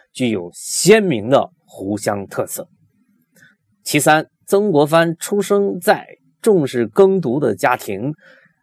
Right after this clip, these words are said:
呃，他们的家庭具有良好的家风和学风，这一点可以说是他家庭教育思想的实践来源。你看看，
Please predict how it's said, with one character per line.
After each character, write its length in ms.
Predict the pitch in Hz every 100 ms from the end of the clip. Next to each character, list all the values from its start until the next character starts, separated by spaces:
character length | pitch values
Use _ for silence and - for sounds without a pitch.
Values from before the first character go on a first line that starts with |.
| -
呃， 260 | 110 107
他 260 | 107 - 156
们 160 | 135 147
的 160 | 127
家 200 | 107 135
庭 300 | 123 123 117
具 160 | 117 123
有 220 | 104 95
良 280 | 95 107 147
好 240 | - 92
的 160 | 90 98
家 260 | - 180 160
风 260 | - 165
和 220 | 165 - 127
学 260 | - 117
风， 320 | 135 160 165 180
这 120 | -
一 200 | 226 147
点 420 | 104 90 82 104 - _
可 200 | _ -
以 140 | 113 95
说 260 | - 117
是 240 | 113 - 101
他 220 | - 98
家 320 | 90 - 156
庭 240 | 160 117 117
教 240 | 139 113
育 140 | 101
思 260 | 95 - 190
想 480 | 180 - 123 85 87
的 160 | 95 95 _ _
实 480 | - - 101 104 170
践 400 | 175 233 190 98 _
来 200 | 104 92
源。 280 | 87 87 - _ _ _ _
你 140 | - 92
看 220 | 131 127
看， 200 | 127